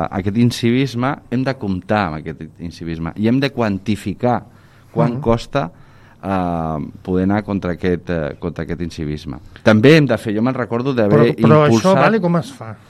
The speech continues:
Speaker 1: Jo, i, de,
Speaker 2: Perquè,
Speaker 1: quan
Speaker 2: clar,
Speaker 1: era regidor de Via Pública, havia impulsat, eh, als col·les, eh, iniciatives de pedagogia per fer servir les papereres. O sigui, el que
Speaker 2: Mhm.
Speaker 1: s'ha de fer és, eh, gestionar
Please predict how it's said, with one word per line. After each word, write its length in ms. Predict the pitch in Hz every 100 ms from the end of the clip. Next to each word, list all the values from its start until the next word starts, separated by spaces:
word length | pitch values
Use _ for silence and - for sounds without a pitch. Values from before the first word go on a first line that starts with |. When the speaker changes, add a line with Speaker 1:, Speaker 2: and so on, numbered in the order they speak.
| -
Speaker 1:
Jo, 220 | 113 143 -
i, 160 | 120 -
de, 180 | 113 113
Speaker 2:
Perquè, 80 |
Speaker 1:
quan 200 | 123 113
Speaker 2:
clar, 120 | 120 170
Speaker 1:
era 80 |
regidor 340 | 170 156 151 135
de 80 | 123
Via 160 | 117
Pública, 320 | 143 156 170
havia 160 | 147 131
impulsat, 640 | 127 117 107 - 101 87
eh, 380 | - 92 87 82 -
als 360 | 87 87 85 -
col·les, 440 | 139 165 214 - - _ _ -
eh, 140 | 92 90
iniciatives 720 | 98 95 - 95 113 117 135
de 220 | 123 92 87
pedagogia 640 | 95 87 82 85 98 107
per 160 | 101
fer 200 | 87 98
servir 260 | 90 82 90
les 100 | 85
papereres. 540 | - 78 64 57 - - - - - - - - - - -
O 20 |
sigui, 200 | 92 95
el 80 | 87
que 60 | 151
Speaker 2:
Mhm. 100 | 120
Speaker 1:
s'ha 160 | 113 117
de 60 |
fer 360 | 120 147 160 165 - - -
és, 360 | 110 123 - -
eh, 220 | 104 98
gestionar 680 | 95 104 - - 104 117 143